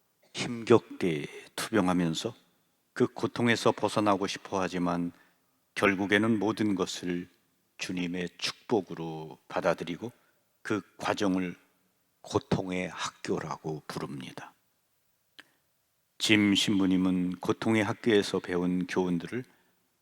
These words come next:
한 젊은 사제의 인생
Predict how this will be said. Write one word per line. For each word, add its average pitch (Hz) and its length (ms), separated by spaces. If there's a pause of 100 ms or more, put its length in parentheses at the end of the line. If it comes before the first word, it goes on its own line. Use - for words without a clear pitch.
(100)
한 110 340
젊은 104 480
사제의 82 680 (160)
인생 92 580